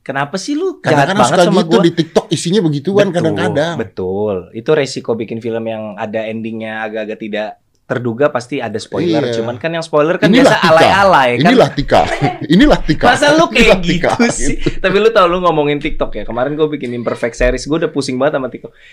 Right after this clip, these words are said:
Speaker 1: Itu satu episode setengah jam.
Speaker 2: <laughs>
Speaker 1: Diupload part satu sampai part tiga puluh. Satu klip satu menit.
Speaker 2: And you know, believe it or not, people watch it.
Speaker 1: People watch it, padahal nonton di, eh, platform W T V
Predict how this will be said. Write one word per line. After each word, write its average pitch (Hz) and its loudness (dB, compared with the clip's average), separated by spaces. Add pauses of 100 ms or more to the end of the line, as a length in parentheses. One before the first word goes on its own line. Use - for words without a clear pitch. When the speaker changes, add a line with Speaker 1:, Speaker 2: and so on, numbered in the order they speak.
(240)
Speaker 1:
Itu 208 4
satu 220 2
episode 190 4
setengah 190 4
jam. 165 4 (200)
Speaker 2:
<laughs> 311 6
Speaker 1:
Diupload 262 4 (160)
part 254 4
satu 247 2
sampai 262 2
part 285 0
tiga 208 2
puluh. 247 2
Satu 240 0
klip 330 0
satu 240 0
menit. 330 2 (520)
Speaker 2:
And 98 -8
you 120 -4
know, 143 -4
believe 117 -2
it 131 -4
or 113 -2
not, 123 -6 (120)
people 113 -2
watch 101 -4
it. - -12 (200)
Speaker 1:
People 214 -2
watch 170 -2
it, 220 0
padahal 202 2
nonton 175 0
di, 151 -2
eh, 151 0
platform 156 0
W 147 4
T 147 -2
V 143 -4